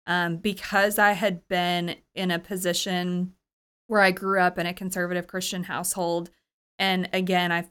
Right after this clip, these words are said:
always felt like I was checking those boxes. I was going to church every Sunday and Wednesday and, um,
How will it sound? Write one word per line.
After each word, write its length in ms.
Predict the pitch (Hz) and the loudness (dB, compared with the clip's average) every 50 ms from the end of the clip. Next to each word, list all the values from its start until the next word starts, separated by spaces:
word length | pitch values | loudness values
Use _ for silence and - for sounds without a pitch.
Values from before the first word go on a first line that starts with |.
| _ _ - | _ _ -2
always 280 | 185 196 185 180 180 - | 2 2 2 2 2 2
felt 120 | - 180 | 2 2
like 140 | 170 180 180 | 2 2 0
I 40 | 175 | -2
was 120 | 175 - | -4 -4
checking 320 | - - 190 175 - 180 170 | -4 -4 -4 -4 -4 -4 -4
those 180 | 160 160 - | -4 -4 -4
boxes. 460 | 196 165 143 139 - - - - - 175 | -4 -4 -4 -4 -6 -8 -12 -8 -6 -4
I 40 | |
was 160 | 170 170 165 - | -4 -4 -2 -2
going 220 | 202 - 247 247 | 0 0 0 -2
to 60 | 240 | -4
church 280 | 190 - 208 196 190 196 | -4 -4 -4 -4 -2 -4
every 200 | 180 180 185 180 | -2 -2 -2 -2
Sunday 320 | 185 - 180 180 185 185 | -2 -2 0 0 0 0
and 100 | 185 185 190 | 0 0 -2
Wednesday 640 | 185 190 190 185 185 202 190 185 185 185 185 185 | -2 -2 -2 -2 0 0 2 2 2 2 2 2
and, 200 | 180 165 165 165 - _ _ _ _ _ _ - | 2 0 -2 -6 -10 _ _ _ _ _ _ -4
um, 500 | 170 175 170 165 165 160 165 165 165 | -4 -2 -2 -2 -2 -4 -4 -6 -8